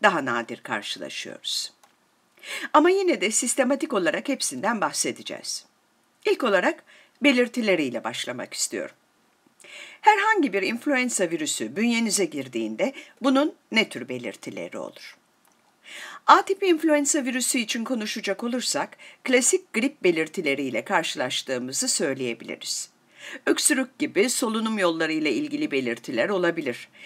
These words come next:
Buna ek olarak ateş, halsizlik ya da vücut ağrıları gibi bünyesel belirtiler olabilir. Şuraya bünyesel yazalım. Evet.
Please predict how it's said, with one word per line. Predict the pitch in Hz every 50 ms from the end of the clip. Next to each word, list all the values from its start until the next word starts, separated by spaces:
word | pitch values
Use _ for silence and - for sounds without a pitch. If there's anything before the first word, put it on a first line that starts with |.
| - - - - -
Buna | 226 226 240
ek | - - - - 185
olarak | 147 131 127 156 175 - - -
ateş, | - 180 - 156 135 143 - - 208
halsizlik | 180 165 165 - - 170 143 120 127 131 - - - - 175 -
ya | 180 180 180
da | 190 180 175
vücut | 185 180 240 240 -
ağrıları | - - 170 160 156 160 156 151 143 139 156
gibi | 139 135 120 - 175 175 170
bünyesel | 165 175 170 180 170 160 165 - 208 190 185 185 160
belirtiler | 147 139 139 139 127 123 - 135 123 123 151 214 185 - -
olabilir. | 170 170 156 147 147 120 - 95 - - - - - - - - -
Şuraya | - - - 269 208 190 165 165 190 226 262 277 277 - - 190 175 175
bünyesel | 185 208 202 202 196 190 190 185 190 - - - 190 170 160 147 139 120
yazalım. | 120 127 123 123 - - 120 117 117 117 127 160 208 240 269 285 330 - - - - - - - - - - - - - - - - - - - - -
Evet. | - 127 117 120 110 117 170 214 214